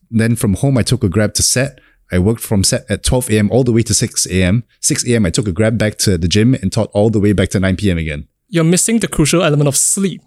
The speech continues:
Speaker 1: Yes, exactly. So,
Speaker 2: Mm.
Speaker 1: like, you know, like, it's a big grind.
Speaker 2: Yeah.
Speaker 1: But now, like, uh,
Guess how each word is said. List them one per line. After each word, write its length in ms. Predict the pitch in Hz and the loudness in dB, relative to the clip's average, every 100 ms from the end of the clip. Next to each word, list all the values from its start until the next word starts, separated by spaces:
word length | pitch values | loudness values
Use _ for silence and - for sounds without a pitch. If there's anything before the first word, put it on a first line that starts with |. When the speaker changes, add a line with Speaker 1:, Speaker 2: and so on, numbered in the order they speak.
| _ _ | _ _
Speaker 1:
Yes, 280 | 123 110 - | 0 0 0
exactly. 480 | 110 104 104 95 78 | 0 0 2 0 0
So, 180 | 180 123 | 0 0
Speaker 2:
Mm. 40 | |
Speaker 1:
like, 160 | 104 - | 0 0
you 60 | 123 | 2
know, 200 | 127 135 - | 0 -2 -4
like, 260 | 98 - _ | -4 -6 _
it's 140 | 135 - | -4 -2
a 60 | |
big 180 | 92 135 | -2 -2
grind. 360 | - 101 87 - | 0 2 0 0
Speaker 2:
Yeah. 120 | 151 | -2
Speaker 1:
But 100 | 107 | 0
now, 200 | 120 139 104 | 2 2 2
like, 340 | 92 101 _ _ _ - - _ _ _ _ _ | 0 -2 _ _ _ -20 -20 _ _ _ _ _
uh, 200 | 110 | 0